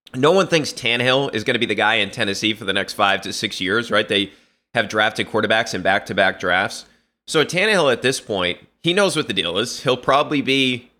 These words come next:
the Garoppolo of next year, like, go out and sign with a different team on, like, a three-year deal or something along those lines. So Tannehill's made his money.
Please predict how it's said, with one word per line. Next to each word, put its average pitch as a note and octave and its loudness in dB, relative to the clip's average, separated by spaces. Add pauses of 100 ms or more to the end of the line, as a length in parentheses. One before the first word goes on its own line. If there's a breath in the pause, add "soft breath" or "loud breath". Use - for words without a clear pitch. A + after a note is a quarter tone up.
(240)
the B2+ 2
Garoppolo D#3+ 4
of D#3+ 2
next G#3 2
year, F#2 0
like, A2 0
go B2+ 6
out C#3+ 6
and B2 -6
sign C#3 4
with C#3+ 2
a C3+ -2
different C#3 0
team C3+ 0
on, C3+ 0
like, B2+ -2
a B2+ 2
three-year C3+ 0
deal C3 2
or G2 2
something B2+ -2
along A#2 2
those B2 2
lines. F2+ -2
So C#3 2
Tannehill's F#3+ 0
made C#3 2
his C#3+ -4
money. A#2 2